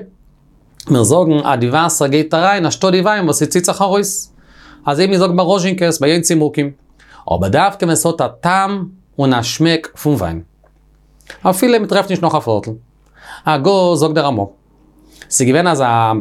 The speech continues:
זאך, מען האט גענומען זאגים, נאך אויסגעקוועטשט די וויינטרויבן, זי געבליבן די זאגים, זי געבליבן די שאלאכטס, האט מען געלייגט אין דעם וואסער, מען האט געלייגט אין דעם תאנים אדער אנדערע פירות, כדי צו מחזק זיין כוח היין, אן איש האבן, און צו צולייגן אן רעדקייט.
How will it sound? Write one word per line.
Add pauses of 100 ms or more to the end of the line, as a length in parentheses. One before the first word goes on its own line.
זאך,
מען
האט
גענומען
זאגים, (600)
נאך
אויסגעקוועטשט
די
וויינטרויבן,
זי
געבליבן
די
זאגים,
זי
געבליבן
די
שאלאכטס, (380)
האט
מען
געלייגט
אין
דעם
וואסער,
מען
האט
געלייגט
אין
דעם
תאנים
אדער
אנדערע
פירות, (480)
כדי
צו
מחזק
זיין
כוח
היין,
אן
איש
האבן, (420)
און
צו
צולייגן
אן
רעדקייט.